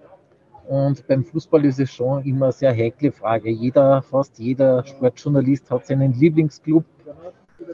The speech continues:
oder hat seine Abneigungen, äh, was das angeht. Das sollte dann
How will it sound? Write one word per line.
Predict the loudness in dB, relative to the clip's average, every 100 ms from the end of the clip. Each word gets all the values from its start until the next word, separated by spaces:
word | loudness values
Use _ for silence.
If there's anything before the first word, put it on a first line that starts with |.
| _ -6
oder | -2 0
hat | -2
seine | -4 -6 -4
Abneigungen, | -6 _ -6 -2 -2 -2 -2 -2 -2 -4
äh, | 0 2 2 0
was | -8
das | -10 -10
angeht. | -6 -6 -4 -2 -2 -6 -20 _ _ _ -14
Das | -12 -10
sollte | -6 -6 -4
dann | -4 -2 -4